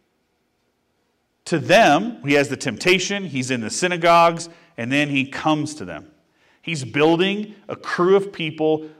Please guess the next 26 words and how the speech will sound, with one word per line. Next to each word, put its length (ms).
that 120
are 120
hungry 920
for 220
more 360
of 120
God. 280
And 80
he 40
finds 400
them. 160
He 100
finds 400
them 100
along 280
the 60
Sea 200
of 100
Galilee. 380
He 40
finds 360
them 100
along 300
the 40
Jordan 300
River. 360